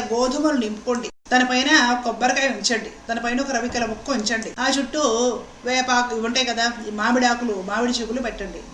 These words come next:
ఆ మామిడి చిగుళ్ళు కొంచెము వాడిపోతాయి, ఎండిపోతాయి అనుకున్నప్పుడు మామిడి చిగుళ్ళ వరకు మార్చుకోండి. కలశం ఏమి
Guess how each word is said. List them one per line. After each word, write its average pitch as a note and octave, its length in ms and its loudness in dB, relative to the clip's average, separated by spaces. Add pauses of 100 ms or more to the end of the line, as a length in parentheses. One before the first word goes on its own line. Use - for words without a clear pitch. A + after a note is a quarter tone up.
(240)
ఆ - 100 -2
మామిడి C#4 340 4
చిగుళ్ళు D4 340 0 (680)
కొంచెము C4 340 2 (240)
వాడిపోతాయి, B3 680 2
ఎండిపోతాయి A#3 440 -4
అనుకున్నప్పుడు A3+ 440 -4
మామిడి B3 380 4
చిగుళ్ళ A#3 300 -4
వరకు B3 280 -4 (480)
మార్చుకోండి. G3+ 480 -8 (120)
కలశం A3+ 360 -2
ఏమి B3 140 0